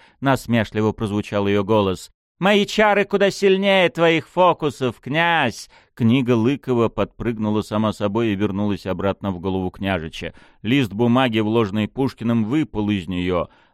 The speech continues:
Лыков застонал, приходя в себя. «Что? Что происходит?»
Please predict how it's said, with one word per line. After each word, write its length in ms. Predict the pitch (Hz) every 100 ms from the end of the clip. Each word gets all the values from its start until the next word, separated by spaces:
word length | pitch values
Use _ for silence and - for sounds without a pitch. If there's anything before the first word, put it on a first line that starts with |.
| 95
Лыков 340 | 123 123 110
застонал, 580 | 101 107 - 104 110 110
приходя 540 | 107 98 98 87 87
в 60 | 80
себя. 420 | 90 78 78 73 _ _ _
«Что? 380 | _ - 196 233 - _ _
Что 240 | - - 247
происходит?» 840 | 247 285 262 - 349 180 160 _